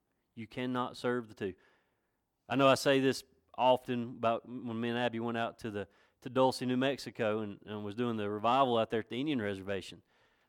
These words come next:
That was the hardest thing. Even before we got there, the hardest thing for me to comprehend is, how can you go into a church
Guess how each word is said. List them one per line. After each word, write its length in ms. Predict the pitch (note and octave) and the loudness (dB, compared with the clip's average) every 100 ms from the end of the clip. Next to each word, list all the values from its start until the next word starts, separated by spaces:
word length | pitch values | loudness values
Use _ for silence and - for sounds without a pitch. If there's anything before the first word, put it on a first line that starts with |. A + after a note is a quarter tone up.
| _ | _
That 260 | B2 C3+ D3 | 4 6 6
was 200 | C3 A#2 | 2 2
the 120 | C3 | 2
hardest 400 | A2+ C#3 C3 - | 4 4 4 0
thing. 160 | D3 D3+ | -2 0
Even 260 | D#3+ D#3 | 0 0
before 400 | C3 A2 D#3+ D#3+ | -2 -2 0 2
we 140 | D3+ D#3 | 2 2
got 420 | C#3+ D#3 A3 - | 6 8 6 6
there, 280 | B2+ G#2+ G2+ _ - _ | 2 0 -2 _ -20 _
the 80 | D3 | 0
hardest 380 | C3+ E3 E3 - | 6 8 6 4
thing 180 | E3+ E3+ | 2 2
for 120 | D3 | 2
me 140 | D3 E3 | 0 0
to 40 | |
comprehend 600 | - E3 E3 C#3+ E3+ F#3+ | 2 0 2 0 2 2
is, 140 | D3 - | 2 2
how 240 | F3 G3 | 4 4
can 180 | F#3+ F3 | 2 -4
you 80 | E3+ | 2
go 220 | F3 F3 | 4 6
into 140 | D#3+ | 6
a 60 | C#3 | 4
church 460 | - F3+ D#3+ - | 4 4 4 2